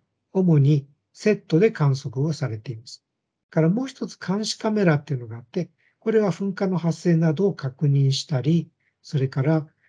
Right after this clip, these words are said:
夜は火影があるかないかを確認するとかですね。それから昼間でしたら噴煙の高さを測定すると。こういうようなものに使われています。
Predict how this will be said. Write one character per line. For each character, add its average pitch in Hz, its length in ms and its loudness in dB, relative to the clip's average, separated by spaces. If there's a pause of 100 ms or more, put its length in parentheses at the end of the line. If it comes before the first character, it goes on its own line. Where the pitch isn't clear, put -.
(120)
夜 160 360 4
は 151 360 2
火 - 140 -8
影 160 320 2
が 139 280 0 (260)
あ 156 120 0
る 160 120 0
か 147 120 0
な 135 200 2
い 135 100 0
か 135 280 -2
を 165 240 2
確 147 340 -4
認 131 200 4
す - 180 -6
る 117 100 -4
と - 120 -8
か 120 120 -8
で 110 80 -8
す - 140 -8
ね。 135 140 -2 (300)
そ - 80 -20
れ - 20 -
か 151 100 0
ら 127 40 0
昼 170 220 6
間 185 140 2
で 180 140 6
し 170 100 -4
た 175 120 0
ら 180 160 4
噴 175 320 2
煙 180 220 2
の 170 100 2
高 165 260 -2
さ 190 180 -4
を 175 200 -2 (320)
測 - 220 -4
定 143 160 4
す 139 160 -2
る 135 80 0
と。 - 120 -14 (280)
こ 214 120 0
う 226 40 4
い 226 40 0
う - 20 -2
よ 220 80 0
う 214 40 -2
な 208 40 -2
も 208 60 -2
の 202 80 0
に 185 160 2
使 - 240 -4
わ 135 140 2
れ 127 80 -4
て 127 140 -8
い 117 40 -6
ま 113 120 -8
す。 - 180 -16